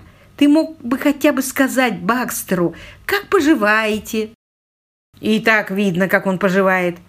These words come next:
Что он здесь делает?» «Об этом я уже говорила.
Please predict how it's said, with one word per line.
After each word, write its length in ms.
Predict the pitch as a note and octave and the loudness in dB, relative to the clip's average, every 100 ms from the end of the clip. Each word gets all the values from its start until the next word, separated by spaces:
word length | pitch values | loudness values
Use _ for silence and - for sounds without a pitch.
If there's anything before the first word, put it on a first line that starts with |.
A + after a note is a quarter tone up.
| - - | -20 -16
Что 240 | - G#4 | -4 0
он 100 | G4 | 2
здесь 220 | C4+ D#4 | 2 2
делает?» 380 | D4+ F4+ - - - - - - - - _ _ - | 2 2 0 -8 -16 -20 -20 -20 -20 -20 _ _ -6
«Об 260 | E3 E3 F3 | -2 0 0
этом 280 | G#4 G3+ | 0 -2
я 180 | E3+ E3 | -2 -2
уже 220 | E3 E3 | -2 -4
говорила. 680 | E3 F3+ F3+ F#3+ G#3 A#3+ C4 | -2 0 2 2 2 2 0